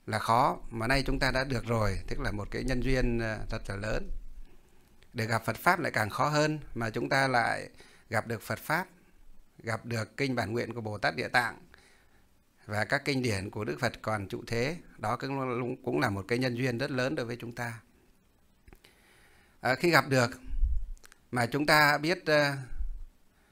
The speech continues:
phát khởi cái, à, tâm thành kính, phát khởi cái tâm Bồ Đề để mà quy y Tam Bảo. Ở trong kinh này thì nói là quy y với Bồ Tát Địa Tạng. Đấy, chữ quy y nghĩa là gì? Nghĩa là nương tựa.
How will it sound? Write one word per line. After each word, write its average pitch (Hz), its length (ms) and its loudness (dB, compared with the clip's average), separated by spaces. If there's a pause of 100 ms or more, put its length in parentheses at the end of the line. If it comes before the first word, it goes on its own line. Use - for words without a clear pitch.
(220)
phát 185 180 4
khởi 107 440 0
cái, 135 300 0
à, 143 300 -4 (360)
tâm 147 160 6
thành 113 240 0
kính, 180 300 -2 (520)
phát 170 220 0
khởi 101 260 0
cái 143 140 -4
tâm 139 300 0
Bồ 113 180 0
Đề 104 340 -2 (640)
để 110 140 -4
mà 107 160 -2
quy 143 160 0
y 143 100 2
Tam 135 180 2
Bảo. 90 340 2 (920)
Ở 131 140 -2
trong 147 180 2
kinh 151 200 6
này 117 220 6
thì 110 100 0
nói 127 160 6
là 143 100 2
quy 147 220 0
y 147 160 4
với 135 120 0
Bồ 110 160 -2
Tát 160 180 0
Địa 120 120 -2
Tạng. - 280 2 (1040)
Đấy, 123 280 -6
chữ 170 140 2
quy 180 140 8
y 170 160 10
nghĩa 156 140 6
là 165 100 4
gì? 120 180 2 (100)
Nghĩa 135 140 4
là 143 140 2
nương 147 340 2
tựa. 151 240 -2